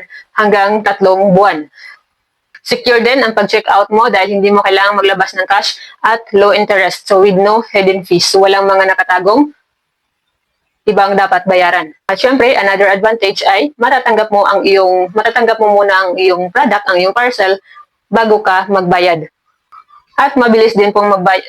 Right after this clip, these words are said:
at mabilis din pong bayaran ang inyong Shopee Pay Later gamit ang Shopee Pay,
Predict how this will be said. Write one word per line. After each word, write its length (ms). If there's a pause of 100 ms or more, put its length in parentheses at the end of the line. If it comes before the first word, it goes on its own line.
(120)
at 160
mabilis 400
din 160
pong 160
bayaran 320
ang 240
inyong 160
Shopee 320
Pay 160
Later 320 (320)
gamit 320
ang 320
Shopee 320
Pay, 320